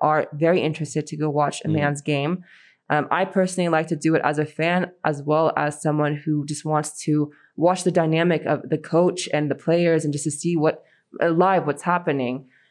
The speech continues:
Speaker 1: But, um, a country like Iran, where forty years women were not allowed to go into the stadium,
Speaker 2: Mm.
Speaker 1: you can't just be like, "Okay, doors are open."
Speaker 2: No, no,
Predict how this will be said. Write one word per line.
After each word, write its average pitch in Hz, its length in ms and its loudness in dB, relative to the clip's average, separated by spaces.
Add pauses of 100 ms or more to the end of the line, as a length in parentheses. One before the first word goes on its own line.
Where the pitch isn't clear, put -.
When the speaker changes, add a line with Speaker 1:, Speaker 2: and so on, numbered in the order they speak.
(200)
Speaker 1:
But, 170 340 2
um, 165 400 2
a 180 60 -8
country 196 320 0
like 196 180 0
Iran, 175 300 2
where 190 100 2
forty 175 320 0
years 170 320 2 (100)
women 160 240 2
were 160 100 0
not 156 120 2
allowed 147 240 0
to 170 100 -8
go 160 120 2
into 170 120 0
the 190 60 0
stadium, 214 480 0
Speaker 2:
Mm. 190 320 -2
Speaker 1:
you 170 100 -4
can't 190 280 0
just 185 180 -2
be 180 80 0
like, 175 120 2
"Okay, 269 340 2
doors 254 220 2
are 254 100 4
open." 277 340 4
Speaker 2:
No, 220 60 2
no, 226 60 2